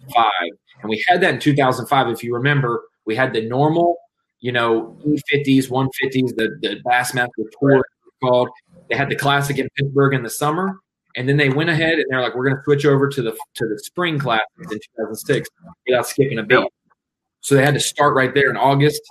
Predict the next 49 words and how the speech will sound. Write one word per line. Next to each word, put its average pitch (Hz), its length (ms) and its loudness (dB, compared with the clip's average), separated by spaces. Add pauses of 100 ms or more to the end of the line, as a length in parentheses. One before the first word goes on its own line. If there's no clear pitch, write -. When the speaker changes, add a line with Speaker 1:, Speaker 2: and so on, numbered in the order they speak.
(340)
Speaker 1:
and 113 140 -8
go 131 180 4
through 131 260 0
December 143 680 0 (200)
and 113 160 -8
set 135 280 -2
the 120 100 -2
Classic 120 420 0 (120)
field 120 160 -4
for 110 100 -12
two 131 120 -6
thousand 113 340 0
six. - 420 -10
So, 110 380 -4 (380)
uh, 110 260 0
that's 139 260 0
the 120 80 -4
last 127 340 2
time 127 120 -4
we 123 40 -2
really 127 200 2
had 120 100 0
a 104 60 -4
fall 156 340 0
trail. 117 480 -4
I've 147 180 2
always 143 260 6
enjoyed 135 440 2
those 120 260 -2
open 160 480 0 (460)
in 139 80 0
the 139 140 2
fall. 156 340 0
It's - 500 -10
always 135 220 4
been 131 140 -4
interesting 139 600 -4
how 131 140 -2
people 127 280 -2
manage 127 540 -6
fish. 131 200 2 (500)
And, 120 280 -4 (120)
uh, 107 140 -2 (840)
Ten 170 220 0
Killer 180 320 4
proved 185 280 6
it 160 80 0
last 175 320 0
year. 113 220 -2